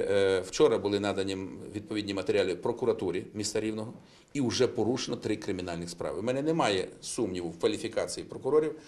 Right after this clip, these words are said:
що вс-, над всім будуть поставлені крапки. Щодо звинувачень на свою адресу, то заявляю офіційно,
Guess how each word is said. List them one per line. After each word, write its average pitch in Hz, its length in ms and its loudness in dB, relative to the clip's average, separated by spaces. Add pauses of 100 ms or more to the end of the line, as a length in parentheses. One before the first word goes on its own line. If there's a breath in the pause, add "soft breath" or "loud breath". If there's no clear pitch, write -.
(160 loud breath)
що - 120 -8
вс-, - 320 -4
над 104 100 -2
всім - 260 -4
будуть 95 200 -8
поставлені 98 420 -2
крапки. - 360 -4 (220)
Щодо 170 420 10
звинувачень 131 640 8
на 107 100 0
свою 117 260 4
адресу, 139 420 4 (800 soft breath)
то 113 120 8
заявляю 123 400 8
офіційно, 85 520 -2